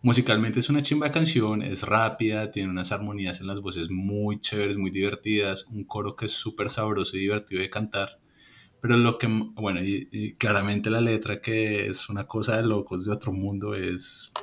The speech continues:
puro, lo que tú dices, puro humor puberto, <laughs> y, y el cual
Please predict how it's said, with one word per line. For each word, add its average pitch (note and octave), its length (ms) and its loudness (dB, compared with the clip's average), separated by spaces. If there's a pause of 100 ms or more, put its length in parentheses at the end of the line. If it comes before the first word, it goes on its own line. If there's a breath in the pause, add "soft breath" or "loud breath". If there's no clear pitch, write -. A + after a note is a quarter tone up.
(160)
puro, A2 260 4
lo G#2 180 4
que F#2+ 80 -2
tú G2 120 -2
dices, G2 280 0
puro G#2 280 0
humor A2+ 480 6
puberto, A2+ 760 4 (540 soft breath)
<laughs> - 720 6
y, A2 560 8
y A2 40 6
el G#2+ 140 2
cual G2+ 640 0